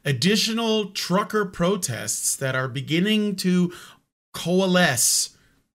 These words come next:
from the ether, um, in the United States as well as other countries. A man who was tortured by his girlfriend over Botox money. No, I'm not kidding.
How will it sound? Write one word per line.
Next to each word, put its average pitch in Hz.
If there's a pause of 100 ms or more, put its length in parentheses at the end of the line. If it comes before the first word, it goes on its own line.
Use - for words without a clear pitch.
(220)
from 185
the 202
ether, 151 (340)
um, 147 (540)
in 180
the 180
United 143
States 202
as 170
well 135
as 123
other 113
countries. 165 (400)
A 160
man 185
who 170
was 160
tortured 180
by 151
his 147
girlfriend 165
over 131
Botox 135
money. 135 (720)
No, 170
I'm 190
not 185
kidding. 175